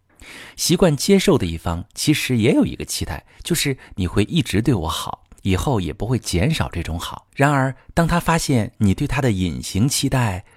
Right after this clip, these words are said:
感受到你对他的指责、不满时，同样也会有一种委屈感，也会用防御、冷漠、无视的态度来回应你。你们都觉得是对方错了，对方变了，但其实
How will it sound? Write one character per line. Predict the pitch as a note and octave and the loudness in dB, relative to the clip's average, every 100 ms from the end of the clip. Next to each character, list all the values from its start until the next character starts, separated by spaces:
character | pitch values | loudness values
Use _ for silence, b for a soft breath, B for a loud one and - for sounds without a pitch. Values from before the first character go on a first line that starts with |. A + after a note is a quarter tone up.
| b | b
感 | F#2 F2+ | -2 0
受 | C#3+ | 0
到 | A#2+ G#2 | 2 0
你 | F#2+ E2+ | -2 -2
对 | A2+ | -4
他 | A2+ | -2
的 | A#2 | -4
指 | A2 - A#1+ | -4 -6 -8
责、 | - F#2 | -6 -4
不 | - D#3+ | 4 4
满 | F#2 - - | 4 -2 -6
时， | - D#2+ F2+ C3+ B | -6 -4 -4 -6 B
同 | - G#2+ C#3 | 0 2 2
样 | A2 E2 | 2 0
也 | E2 | -4
会 | - D#3+ | 0 2
有 | G#2+ E2 | 2 0
一 | |
种 | F#2 F2 E2+ | -2 -2 -2
委 | D#2 | -4
屈 | - - | -6 -8
感， | G2+ - _ _ B B B | -8 -10 _ _ B B B
也 | F2+ | -2
会 | - C3 | 0 0
用 | A2+ G2 | 0 -2
防 | - E2 G2+ | -4 -2 0
御、 | A#2+ A#2 F#2 F2 b | 2 2 0 -4 b
冷 | F2 D#2 | -2 -2
漠、 | D#2 A#2 G#2 - B | 0 2 2 -2 B
无 | F#2 A2 | -4 -2
视 | C3+ - | 0 0
的 | B2 | -2
态 | - - | -2 -4
度 | D#2+ D#2+ - B | -4 -6 -10 B
来 | E2+ D#2 | -6 -4
回 | E2+ | -2
应 | G2 F#2 | -2 -4
你。 | C#2 - _ _ _ _ B B B B | -8 -16 _ _ _ _ B B B B
你 | - | -2
们 | G2+ | 0
都 | F3+ | 0
觉 | F3 D#2 | 0 -4
得 | - - _ | -8 -16 _
是 | - - D#2+ | -10 -4 -2
对 | - F2 | -2 -2
方 | E2 | -4
错 | D#2+ G2+ | -6 -6
了， | - - _ - | -8 -14 _ -6
对 | G2+ | -4
方 | A2 | -2
变 | A2+ B2+ F#2 | -2 -2 -2
了， | - _ _ _ B B B | -12 _ _ _ B B B
但 | G3 | -2
其 | D#3+ - | 0 -2
实 | B2 F#2+ | -4 -4